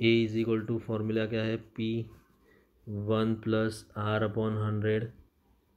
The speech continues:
raise to N, राइट? तो P है ट्वेंटी फ़ोर हंड्रेड, वन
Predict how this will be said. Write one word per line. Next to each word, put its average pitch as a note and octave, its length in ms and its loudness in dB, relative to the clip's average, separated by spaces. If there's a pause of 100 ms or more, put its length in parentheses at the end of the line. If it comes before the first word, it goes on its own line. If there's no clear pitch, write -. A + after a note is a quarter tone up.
(640)
raise G#2+ 200 -2 (140)
to A2+ 100 2 (760)
N, G2+ 240 2 (1000)
राइट? G#2+ 360 -2 (360)
तो A2 80 -4 (140)
P A#2 100 4 (100)
है A2+ 220 0
ट्वेंटी G#2+ 440 -2
फ़ोर A2 380 -2
हंड्रेड, A2 440 0 (960)
वन G#2+ 400 0